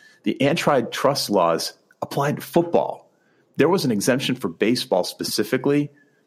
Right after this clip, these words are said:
This is the same situation, but somehow baseball got a pass because of a previous court case.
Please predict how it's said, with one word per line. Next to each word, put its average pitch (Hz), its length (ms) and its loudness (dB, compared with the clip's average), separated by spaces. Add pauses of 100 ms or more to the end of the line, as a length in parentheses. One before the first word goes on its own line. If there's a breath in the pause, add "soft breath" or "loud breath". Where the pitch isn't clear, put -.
This 156 80 -2
is 190 80 -2
the 196 60 -2
same 226 220 2
situation, 170 640 2
but 104 120 0
somehow 143 420 2
baseball 110 880 2 (280 loud breath)
got 104 180 2
a - 40 -2
pass 98 320 0
because 90 320 -2
of 90 60 0
a 87 80 2
previous 110 400 0
court 92 280 0
case. - 380 0